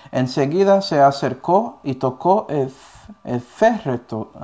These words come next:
y los que lo llevaban se detuvieron y él dijo, "Joven, yo te digo, levántate".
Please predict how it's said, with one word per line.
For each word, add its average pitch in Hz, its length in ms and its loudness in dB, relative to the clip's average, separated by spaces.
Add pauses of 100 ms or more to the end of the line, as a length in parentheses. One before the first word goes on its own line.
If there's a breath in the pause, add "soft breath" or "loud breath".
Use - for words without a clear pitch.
(1300 soft breath)
y 139 120 4
los 160 200 2
que 165 140 0
lo 151 140 2
llevaban 147 720 4
se 147 160 -4
detuvieron 135 840 2
y 123 180 -2
él 123 160 -2
dijo, 135 360 -2
"Joven, 123 560 0
yo 113 160 -8
te 139 140 -4
digo, 135 300 -2
levántate". 117 720 -4